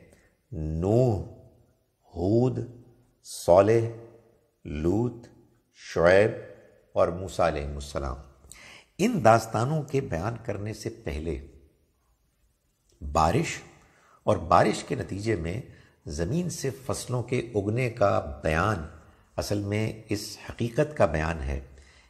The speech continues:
कि जैसे बारिश आसमान से नाजिल होती है और ज़मीन में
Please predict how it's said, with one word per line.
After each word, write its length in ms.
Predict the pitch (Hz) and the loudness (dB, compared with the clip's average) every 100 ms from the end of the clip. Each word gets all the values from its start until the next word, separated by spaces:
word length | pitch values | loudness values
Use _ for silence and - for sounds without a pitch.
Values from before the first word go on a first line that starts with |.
| _ 90 | _ -4
कि 60 | |
जैसे 360 | 80 101 - 120 73 - - | 0 0 0 -2 -4 -8 -2
बारिश 400 | 87 147 170 - - | 2 2 0 -6 -4
आसमान 480 | 101 87 - 85 87 | -2 -2 -2 -4 -4
से 160 | 82 87 | -6 -6
नाजिल 340 | 78 73 82 | -6 -6 -6
होती 280 | 71 71 110 | -6 -4 -2
है 180 | 73 67 - - _ _ _ - | -2 -4 -10 -20 _ _ _ -2
और 440 | 85 85 - - - | 0 0 -2 -12 -8
ज़मीन 440 | 80 76 90 - | -4 -2 -2 -2
में 400 | 73 78 104 - | -2 -2 -4 -8